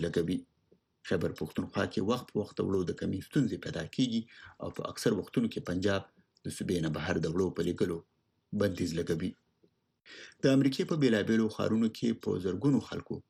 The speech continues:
د پولیسو د لاسو د یو تور امریکایي د وژنې خلاف په نهمه ورځ هم احتجاجونه کړي دي. اخوا اوسني او پخواني پوځي چارواکو د صدر ډانلډ ټرمپ لخوا په ملک کې د روانو احتجاجونو خلاف د پوځ پر ځای کولو د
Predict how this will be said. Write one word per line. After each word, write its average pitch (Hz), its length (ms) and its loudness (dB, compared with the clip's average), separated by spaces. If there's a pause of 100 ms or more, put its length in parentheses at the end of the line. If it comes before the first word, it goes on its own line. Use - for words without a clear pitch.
(320)
د 85 160 -2
پولیسو 131 320 2
د 95 100 -2
لاسو 85 240 -4 (120)
د - 20 -2 (100)
یو 87 80 -2 (140)
تور 120 320 0
امریکایي 98 440 -2
د - 140 -4
وژنې 107 380 0
خلاف 85 280 -4 (400)
په - 140 -2
نهمه - 280 -2
ورځ 85 280 -2
هم 87 100 0 (560)
احتجاجونه 82 640 0 (160)
کړي 87 240 0
دي. - 80 -4 (460)
اخوا - 280 -2 (100)
اوسني 95 380 -2
او - 100 -4
پخواني 113 460 0
پوځي 92 300 -4
چارواکو 101 460 0 (480)
د - 140 2
صدر 135 300 0
ډانلډ 85 320 -2
ټرمپ 113 260 -2
لخوا - 220 -2 (100)
په - 140 -4
ملک 117 160 2
کې - 140 -2
د - 100 2
روانو 90 280 -2 (140)
احتجاجونو 85 600 -2
خلاف 104 280 2 (600)
د - 120 2 (100)
پوځ 92 200 2 (120)
پر 80 180 -2
ځای 80 180 0
کولو 107 260 0 (600)
د - 20 4